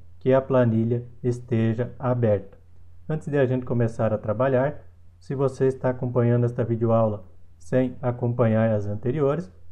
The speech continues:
precisa acompanhar toda a sequência de vídeos para conseguir entender os procedimentos que a gente vai estar desenvolvendo nesta videoaula. Eu vou deixar abaixo desse vídeo, na descrição, o link para a lista completa de videoaula sobre planilhas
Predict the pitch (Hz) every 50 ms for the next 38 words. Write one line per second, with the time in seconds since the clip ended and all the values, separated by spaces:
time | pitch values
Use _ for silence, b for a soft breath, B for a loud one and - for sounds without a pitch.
0 | - - - - 156 156 160 156 - - 139 139 135 147 143 143 143 135 131 -
1 | 127 120 120 120 120 120 123 120 123 131 131 127 - 127 123 - 123 113 113 113
2 | - 120 123 151 156 147 151 165 165 180 180 - - - - - - - - -
3 | 135 135 135 - 160 156 151 - 147 143 135 135 139 143 139 - 139 131 123 120
4 | 117 113 117 127 131 127 - - - - 131 123 - 131 127 131 131 - 135 127
5 | 131 127 123 117 120 120 120 - 127 120 127 123 120 117 120 123 123 - 123 117
6 | 113 110 120 120 117 127 127 123 120 113 101 107 110 113 113 123 117 110 107 104
7 | - - 131 113 107 110 104 123 131 131 113 104 98 87 85 - - - - -
8 | - - - - - 139 127 120 139 156 156 156 143 135 - 127 127 127 123 113
9 | 113 110 113 - - 120 117 113 - - 120 120 139 151 147 135 117 113 107 110
10 | - - - 117 117 - - 127 135 143 139 - - - - - - - - -
11 | - - - 165 170 156 139 143 151 147 - - 147 151 139 139 143 139 - -
12 | 143 - 143 139 131 - 127 120 123 123 123 135 120 123 123 120 123 127 127 135
13 | 127 113 107 110 113 123 127 131 131 - - - - - - - - - - -
14 | 127 131 131 135 135 - - 131 131 127 123 123 123 131 127 -